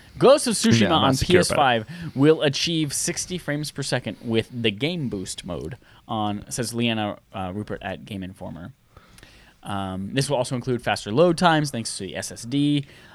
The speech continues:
Speaker 1: I did not tell you about this ahead of time, but I put strike through in this next part because it basically means nothing, but I'm gonna read it out loud now anyway, even though I put a strike through in it.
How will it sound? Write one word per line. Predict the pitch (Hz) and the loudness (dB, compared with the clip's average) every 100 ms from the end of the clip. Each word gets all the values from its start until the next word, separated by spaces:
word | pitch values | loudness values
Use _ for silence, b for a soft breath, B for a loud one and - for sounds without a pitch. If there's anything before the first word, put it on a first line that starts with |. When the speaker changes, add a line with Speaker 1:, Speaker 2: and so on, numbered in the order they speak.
| B | B
Speaker 1:
I | 123 107 | -4 -2
did | 113 143 | 0 0
not | 165 139 | 0 -2
tell | 131 | -2
you | 123 | 0
about | 107 98 | 0 -2
this | - | -6
ahead | 101 131 | -2 -2
of | 127 | -2
time, | 120 113 | 0 0
but | 104 104 107 | -2 -2 0
I | 98 95 95 - | 0 -2 -4 -6
put | 135 | -8
strike | - - 165 147 | -8 -2 -2 -2
through | 151 | -4
in | 135 | -4
this | 113 | -2
next | 139 139 - | 0 -2 0
part | 139 127 | 0 0
because | 120 117 104 | -2 -6 -6
it | 87 92 | -6 -6
basically | 120 - 104 | -6 -4 -6
means | 104 98 107 | -4 -4 0
nothing, | 135 127 123 117 | 2 2 0 0
but | 113 107 | 0 0
I'm | 117 | 0
gonna | 135 | 0
read | 120 131 | 0 2
it | 127 | 2
out | 117 | 2
loud | 120 127 123 | 4 4 4
now | 120 | 2
anyway, | 120 151 113 104 | 0 0 0 0
even | 113 123 | -2 -2
though | 123 | -2
I | |
put | 120 | -2
a | 117 | -6
strike | - 117 107 | -4 -4 -2
through | 107 | -4
in | 104 | -4
it. | 98 | -6